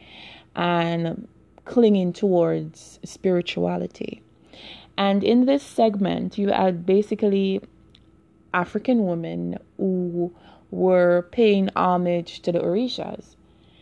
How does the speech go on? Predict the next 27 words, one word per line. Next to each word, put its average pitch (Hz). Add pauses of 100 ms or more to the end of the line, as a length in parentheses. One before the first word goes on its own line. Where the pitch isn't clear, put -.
(380)
And, 175
um, 165 (1160)
let, 294
let, 294
let 285
me 277
back 208
up -
here. - (840)
Let 247
me 311
start 302
off 214
by 180
saying 170
this. - (840)
I 214
am 254
not 294
against 196 (300)
anyone's 208
religion, 175
whether 185
you're 190
Christian, 208
you're 180
Muslim, 190